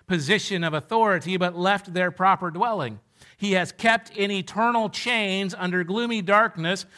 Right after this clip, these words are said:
until the judgment of the great day." Now, we're gonna talk about that judgment in a few minutes.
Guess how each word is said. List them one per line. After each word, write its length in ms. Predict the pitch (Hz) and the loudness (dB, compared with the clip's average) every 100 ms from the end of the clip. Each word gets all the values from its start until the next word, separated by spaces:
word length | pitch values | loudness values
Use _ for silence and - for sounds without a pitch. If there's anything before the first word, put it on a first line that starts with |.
| - - | -14 -4
until 280 | 190 196 196 | 2 4 4
the 100 | 185 | 0
judgment 600 | 160 240 208 156 190 202 | 4 4 4 -2 -2 0
of 240 | 185 190 | 0 2
the 60 | 190 | 2
great 320 | 190 190 190 | 2 2 0
day." 420 | 220 233 123 - _ _ _ _ _ _ _ _ _ _ - | -4 -4 -6 -16 _ _ _ _ _ _ _ _ _ _ -10
Now, 80 | 120 | -6
we're 100 | 147 | -2
gonna 120 | 139 | 0
talk 100 | 123 | 0
about 160 | 131 | -4
that 160 | 120 113 | -4 -6
judgment 420 | 120 143 104 107 | -4 -6 -6 -12
in 80 | 107 | -12
a 40 | |
few 180 | 95 113 | -12 -12
minutes. 500 | 117 117 - - - | -10 -12 -16 -20 -20